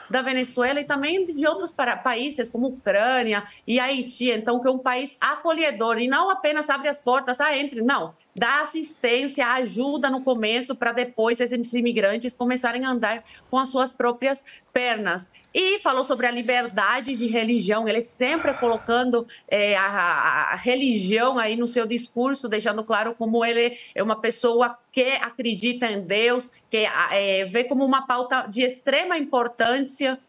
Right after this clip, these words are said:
né, você ter uma religião, e finalizou seu discurso, como ele sempre faz, com pátria,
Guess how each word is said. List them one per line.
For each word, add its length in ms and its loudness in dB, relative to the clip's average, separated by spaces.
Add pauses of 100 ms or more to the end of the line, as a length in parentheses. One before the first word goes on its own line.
(120)
né, 340 -2
você 300 0
ter 220 0
uma 140 0
religião, 600 0 (220)
e 140 4
finalizou 560 0
seu 180 -4
discurso, 720 0
como 260 0
ele 160 2
sempre 540 -2
faz, 340 0
com 280 -2
pátria, 680 -4